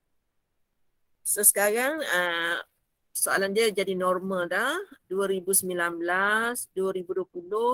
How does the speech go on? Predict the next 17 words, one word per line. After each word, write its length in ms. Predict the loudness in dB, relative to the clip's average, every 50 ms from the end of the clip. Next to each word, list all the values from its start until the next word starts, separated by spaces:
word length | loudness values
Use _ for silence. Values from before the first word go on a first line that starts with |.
| 0 -4
kita 220 | -10 -10 -10 -8
banding 480 | -4 -2 -2 -2 -2 -4 -8 -8 -8 -6
dari 220 | -8 -8 -8 -6
segi 240 | -8 -8 -10 -10 -16
tahun. 560 | -16 -14 -16 -16 -14 _ -12 -12 -12 -12 -14 _
Yang 200 | -12 -10 -10 -8
tadi 260 | -8 -10 -10 -10 -14 -18 -12
banding 420 | -10 -10 -10 -10 -12 -14 -16 -16 -16
bulan. 480 | -20 -20 -18 -12 -12 -10 -10 -10 -12 -14 -18 _ _ _ _ _ _ _ _ _ _ _ _ _ _ _ _ _ _ _ _ _ _ _ _ _ _
Dan 320 | _ -4 -2 -2 -2 -2 -4
kemudian 1040 | -6 -10 -10 -10 -10 -12 -8 -6 -4 -2 0 0 0 0 -2 -2 -4 -4 -8 -12 -8 _
table 540 | -2 -2 -2 -2 -2 -2 0 2 2 2 2
one 320 | 2 2 2 0 0 -2 -8
B 400 | -10 -12 -10 -8 -6 -6 -6 -6 -6 -8 -8 -10 -14 _ _ _ _ _ _ _ _ _ _ _ _ _ _ _ _
dilabelkan 960 | -8 -6 -2 0 2 2 0 0 0 0 0 0 0 0 -2 -4 -4 -4 -4
one 320 | -4 -4 -4 -6 -8 -12 _
B, 320 | -12 -10 -10 -10 -12 -14